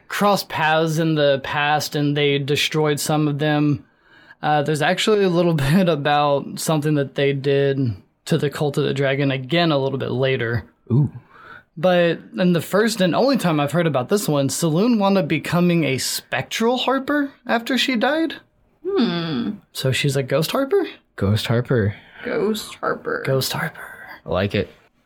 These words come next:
Speaker 1: Uh, Laurel became Kelbin's consort and senior apprentice of Waterdeep. Kelbin is another one of Mistress Chosen. He's the one that's been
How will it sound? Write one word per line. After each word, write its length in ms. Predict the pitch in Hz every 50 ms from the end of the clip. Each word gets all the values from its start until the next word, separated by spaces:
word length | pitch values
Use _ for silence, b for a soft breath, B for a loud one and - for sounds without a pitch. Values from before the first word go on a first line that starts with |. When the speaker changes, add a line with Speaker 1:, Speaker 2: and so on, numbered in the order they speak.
| _ _
Speaker 1:
Uh, 540 | 156 160 160 156 156 151 147 143 139 135 - -
Laurel 520 | - 123 147 170 196 226 208 196 190 196
became 640 | 185 156 175 165 - - 165 160 156 156 151 147 143
Kelbin's 600 | - - 170 160 160 151 160 156 143 139 135 -
consort 680 | - - 170 180 190 185 - 143 139 151 175 202 - - - _ _ _ _ _
and 360 | - 156 151 147 147 143 143
senior 320 | - - 196 208 196 170 156
apprentice 440 | 147 - 156 151 139 156 147 -
of 160 | 139 135 131 127
Waterdeep. 540 | 127 127 131 131 139 135 147 170 - - - - - _ _ _ _ _ _ _
Kelbin 440 | - 185 185 175 160 175 175 165 160
is 180 | 151 143 135 135
another 420 | 143 143 143 139 135 135 135 135
one 180 | 131 131 131 135
of 540 | 131 127 127 123 120 - - - - - - - _ _ _ _ _ _
Mistress 380 | - 156 156 139 - 147 139 -
Chosen. 420 | - 156 139 139 127 139 139 143
He's 180 | 147 160 156 143
the 80 | 151 151
one 120 | 147 143
that's 160 | 139 135 120
been 520 | 127 139 156 143 139 139 135 135 135 -